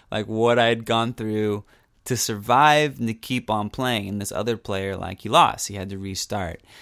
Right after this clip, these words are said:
um, somewhere else in the world. And it, it basically, when you die, you, you appear somewhere c-, pretty far away. Um, you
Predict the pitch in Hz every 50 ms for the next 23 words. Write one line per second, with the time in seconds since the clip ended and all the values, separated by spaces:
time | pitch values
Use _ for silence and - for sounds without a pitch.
0 | - _ - - 87 90 90 90 - - 101 95 95 98 95 92 92 92 - -
1 | 98 95 90 92 95 98 98 95 87 85 92 90 87 - - 107 - - - 107
2 | - - _ _ - 110 113 - - 113 110 101 98 95 - - 107 110 110 113
3 | 110 107 104 - _ _ _ _ _ - 110 104 98 - - - 127 113 107 -
4 | - - 117 113 113 113 107 104 107 - - - - _ - 143 131 120 - -
5 | 120 107 104 101 98 95 92 92 92 92 - - - - - _ - 107 107 101
6 | 104 107 110 123 151